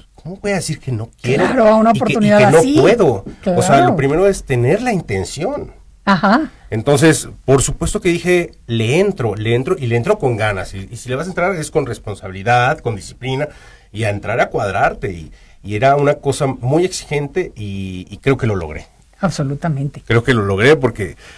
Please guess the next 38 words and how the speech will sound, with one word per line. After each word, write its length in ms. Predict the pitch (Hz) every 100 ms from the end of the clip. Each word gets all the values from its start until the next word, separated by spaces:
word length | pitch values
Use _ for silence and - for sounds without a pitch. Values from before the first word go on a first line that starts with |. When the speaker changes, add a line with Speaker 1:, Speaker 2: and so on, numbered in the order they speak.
| - _ -
Speaker 1:
porque 260 | - - 104
hasta 360 | 101 95 -
el 100 | 95
día 160 | 98 104
de 100 | 123
hoy, 140 | 127
pues, 200 | 151 107
es 140 | 95 92
lo 140 | 98
que 120 | -
hago, 280 | 104 107 110
me, 160 | 120 92
me 160 | 98
encanta 480 | 87 87 113 113 113
s-, 180 | 113 -
a-, 180 | 107 98
hacerlo 500 | - - 113 101 127
y, 200 | 139 87 - _ - _ -
y 120 | 117
lo 100 | 127
hice 240 | 127 131
bien, 220 | 107 95 - -
que 100 | 92
fue 140 | 117
lo 60 | 110
más 220 | 113 104
importante. 560 | 113 101 95 87 80 90
A 60 |
mí 120 | 101 117
me 60 |
gustó 380 | 110 104 - 123
lo 120 | 123
que 100 | 117
hice, 220 | 117 113 120
estoy 280 | - 110
satisfecho 640 | 95 90 _ - - 139 -
conmigo 320 | 113 110 107
mismo 380 | 110 110 123